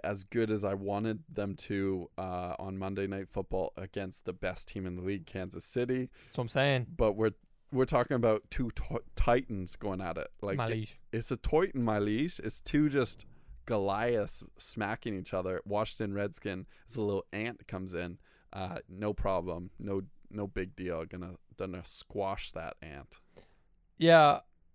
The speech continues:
Speaker 2: I think if Washington had a better quarterback, I mean, you say that about, like, any team.
Speaker 1: Yeah.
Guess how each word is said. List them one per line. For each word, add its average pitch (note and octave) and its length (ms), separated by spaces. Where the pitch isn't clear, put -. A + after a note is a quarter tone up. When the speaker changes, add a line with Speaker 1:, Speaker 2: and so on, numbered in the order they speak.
Speaker 2:
I E3+ 80
think A#3+ 180
if E4+ 80
Washington D#3+ 400
had D#3+ 80
a D3 60
better C3 240
quarterback, B2+ 720
I - 40
mean, B2+ 180
you A2+ 60
say C#3 200
that B2 280
about, A#2 320
like, A#2 200
any A#2 280
team. C#3 340
Speaker 1:
Yeah. D2+ 80